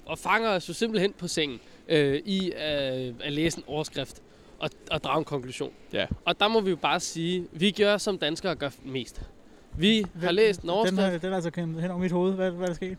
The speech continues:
Speaker 1: Jamen, det var bare... Det var i forhold til de her dialog. Med di-, øh, med, med dialogkortene
Speaker 3: Nå.
Speaker 1: der, øh, med, med det, med det i øvrigt, for nu, så gik, så måtte jeg jo ind, og så måtte jeg jo simpelthen slå ud, øh, og så måtte jeg jo læse artiklerne,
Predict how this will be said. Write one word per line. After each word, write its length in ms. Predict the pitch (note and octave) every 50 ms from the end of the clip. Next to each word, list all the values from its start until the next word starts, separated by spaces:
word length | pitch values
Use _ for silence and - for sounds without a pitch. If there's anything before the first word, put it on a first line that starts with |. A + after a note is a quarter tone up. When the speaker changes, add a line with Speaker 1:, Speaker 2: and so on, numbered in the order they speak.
| - -
Speaker 1:
Jamen, 200 | F#3 F#3 F#3+ D#3
det 160 | - G3 G3 E3+
var 120 | F#3 F3 C#3+ -
bare... 300 | - C3 C3 C#3 C#3+ C#3+ -
Det 80 | - D#3+
var 60 | D#3+
i 20 | F#3+
forhold 220 | - - D#3 D3+
til 160 | - - D#3 C3 C#3+ -
de 100 | D#3 D3+
her 80 | D#3+ C#3+
dialog. 380 | - - C3+ C3 B2 A#2 A#2+ B2 A2 - - - - - - - - - - - - - - -
Med 100 | D#3 D3 - D#3
di-, 320 | D#3+ D3+ D#3 D#3 C#3 E3 - D#3+
øh, 200 | C#3 C3+ C3+ B2+
med, 200 | C3+ C3 B2+ B2+
med 180 | C3+ C3 C3+ C3 -
dialogkortene 680 | D#3 D#3 D#3+ D#3+ E3 F#3 A3+ B3+ C4+ C#4 C4+ B3 A3 G3
Speaker 3:
Nå. 40 | E3+
Speaker 1:
der, 140 | - - - - C3+ C3 B2+ C3+ C3+ C3
øh, 60 | C3
med, 160 | C3 C3+ C#3 -
med 200 | - D3 C#3+ C3+
det, 400 | C3+ C#3 C3+ C3 C3 C3 B2+ A#2+ - - - -
med 180 | F3+ F3+ E3+
det 80 | D3+ E3
i 120 | D#3 D3
øvrigt, 280 | D3 D#3+ F#3 F#3+ F#3+ - -
for 120 | - - D#3+
nu, 180 | E3 F3+ E3+ - -
så 160 | - - F3
gik, 200 | - - F#3 - -
så 120 | - E3
måtte 220 | F3 E3+ D#3 - D3
jeg 60 | C3
jo 60 | C3+
ind, 120 | D3 E3 D#3+ - - - - - - - - - - - - -
og 160 | D#3 D3+ D3+ - -
så 160 | - - - D#3+
måtte 200 | F#3 G3+ E3+ -
jeg 20 |
jo 40 | -
simpelthen 280 | - - C3+ G#2+ A2+ -
slå 120 | - A#2 A#2
ud, 140 | D3 E3 D#3 C3+ - - - -
øh, 60 | C3 A#2+ G#2+ G#2
og 60 | F2
så 80 | A#2+
måtte 200 | C#3 E3 - C#3
jeg 60 | A2 A2
jo 80 | A#2
læse 240 | C3+ D3 D3+ - C#3+
artiklerne, 520 | - - - D3+ D3 D#3+ D#3 C#3 C3 B2